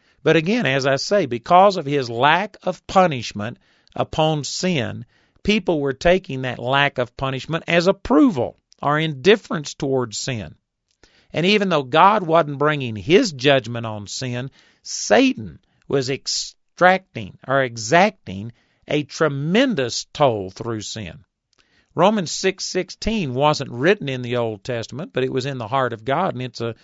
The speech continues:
principle, and it's a part of the laws that he built his kingdom upon. And Romans six sixteen says, "Know ye not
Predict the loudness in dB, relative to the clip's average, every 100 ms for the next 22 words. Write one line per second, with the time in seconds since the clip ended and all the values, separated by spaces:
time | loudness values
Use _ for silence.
0 | _ _ _ 0 0 0 -2 -2 0 -2
1 | -4 -8 -8 -6 -6 -2 2 2 2 -4
2 | -6 -2 4 6 6 4 0 -6 -6 -6
3 | -8 -4 -4 -2 -4 -6 -4 -4 -2 -4
4 | -8 -8 -8 -8 -12 _ _ _ _ _
5 | -4 2 2 2 -4 -4 -4 -4 -6 -8
6 | -6 -6 -6 -6 -4 -4 -4 2 4 4
7 | 2 -2 0 2 2 0